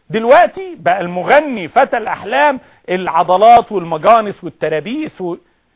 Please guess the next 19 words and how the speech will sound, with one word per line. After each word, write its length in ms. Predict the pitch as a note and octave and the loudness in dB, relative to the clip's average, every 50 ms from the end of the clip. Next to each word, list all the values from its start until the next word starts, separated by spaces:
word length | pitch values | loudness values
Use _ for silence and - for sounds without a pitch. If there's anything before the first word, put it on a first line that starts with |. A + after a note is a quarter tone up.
| _ _ - | _ _ -14
وتلاقي 460 | D#3 - - F3+ A3 C4+ D#4 B3+ A3+ | -14 -12 -4 -2 -2 -2 0 0 -2
غرفة 800 | A#4+ - - - D#3 E3 B3+ E4 G4+ A#4+ G#4 B3+ - D#4 D4+ - D4 | -2 -4 -6 -10 -2 4 6 6 6 6 2 -2 -4 -8 -6 -4 -4
البنت 460 | D4 C#4 C4 D#4 E4 E4 D#4+ - D4 | -6 -4 -4 -4 -4 -4 -6 -8 -10
كلها 560 | C4 - C#4 C#4 C4+ C#4 C#4 B3 B3+ D4+ C#4 _ _ _ _ _ - | -8 -8 -8 -6 -4 0 0 0 -2 -4 -10 _ _ _ _ _ -8
متعلقة 680 | G3+ A3 - F#3+ G3+ G3+ G#3 G3+ A#3+ C#4 C4+ A#3+ - - | -8 -2 0 0 0 0 0 0 0 2 2 0 -2 0
صور 380 | - A#3+ A3+ A3+ A3+ A3+ A3+ A3 _ _ _ _ _ | -4 0 4 6 4 4 4 0 _ _ _ _ _
هذا 260 | - E3+ F#3 E3+ F#3 | -2 -2 -2 0 0
المغني. 440 | G3+ G3+ G#3 F#3+ G3 B3+ C4 B3 G3+ - _ _ | -4 -4 -4 -4 -4 -4 -4 -4 -10 -16 _ _
هذا 240 | _ - F#3+ E3+ A#3+ C#4 | _ -20 -12 -6 -6 -4
ليس 180 | F4 D4+ - F4+ | -6 -6 -8 -10
من 200 | E4 D#4+ E4 E4+ | -10 -8 -8 -8
العفة 480 | F4 D4+ D#4+ G4+ G4 _ - - D3+ - _ _ _ _ _ - | -6 -4 -6 -6 -6 _ -16 -18 -18 -18 _ _ _ _ _ -16
إطلاقا 540 | F3 _ - C#4 E4 F#4 - - - - F3+ | -14 _ 4 6 6 6 6 4 -2 -12 -10
في 200 | - - A#3+ G#3+ | -10 -12 -12 -10
شيء، 340 | - - F4+ G4 C#4 A#3 _ _ _ _ _ _ _ _ _ _ _ _ _ _ _ _ | -4 -2 -2 -2 -2 -8 _ _ _ _ _ _ _ _ _ _ _ _ _ _ _ _
هذا 360 | - - D#4+ E4+ E4 C#4+ C4 | 4 8 8 8 8 6 4
من 260 | A#3 A3 G#3+ G#3+ G#3 G#3 | 0 0 -4 -6 -2 0
نواقض 640 | G#3 G3 G#3 C#4 F4 G4+ G#4+ G#4 - - B3 A#3+ | 0 2 4 6 6 6 6 4 0 -4 -6 -4
العفة 600 | A#3+ A3+ A3 G3+ A#3 C4 C4 - - B3+ C4 C#4+ | -4 -4 -2 0 0 -2 -2 -2 -2 -2 -2 -2